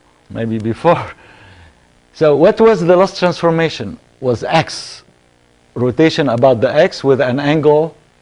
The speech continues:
of gamma. So I'm going to write rotation about X with an angle of gamma. Rotation, the one before was rotation about Y with the angle beta, and rotation about Z with an angle alpha.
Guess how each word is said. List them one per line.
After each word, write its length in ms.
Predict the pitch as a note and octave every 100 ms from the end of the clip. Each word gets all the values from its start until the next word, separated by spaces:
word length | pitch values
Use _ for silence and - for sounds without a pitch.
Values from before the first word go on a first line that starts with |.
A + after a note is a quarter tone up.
| -
of 200 | C3 A2+
gamma. 320 | D#3 E3+ C#3+ - _ _ _ _ _ _ _
So 340 | - C#3 A#2 - _ _ _ -
I'm 160 | A#2+
going 280 | C#3 D3+ C#3
to 100 | C#3+
write 360 | C3+ C3+ C#3 -
rotation 580 | A#2+ A#2 D3+ D3+ D#3+ C3+
about 320 | B2+ C3+ -
X 340 | C#3 D#3 -
with 180 | B2 A#2
an 160 | A#2+ B2
angle 340 | C#3 C3 B2
of 160 | G#2 A2
gamma. 320 | C3 G#2+ - _ _ _ _ _ _ _ _ _ _ _ _ _ _ _ _ -
Rotation, 580 | A2+ A#2 D3+ D#3 - -
the 140 | A#2 B2
one 220 | D3 D#3+
before 460 | D#3 - E3 E3+ D#3
was 300 | C3 A#2 -
rotation 500 | A#2 A#2+ D3+ D#3 C3+
about 320 | B2 C3 -
Y 300 | C#3+ D3 D#3
with 160 | C#3+ B2+
the 260 | - G#2+
angle 340 | A2 B2+ B2 A#2+
beta, 440 | B2+ C3+ D#3 F3 - _ _ _ _ _ _ _
and 600 | - A#2+ B2+ B2+ B2 - -
rotation 480 | A#2 A2 C#3+ C#3+ B2+
about 260 | B2 A#2+
Z 200 | G#2+ C#3
with 160 | B2+ A#2
an 160 | A#2+
angle 320 | B2 B2 A#2+ A#2
alpha. 280 | A#2+ -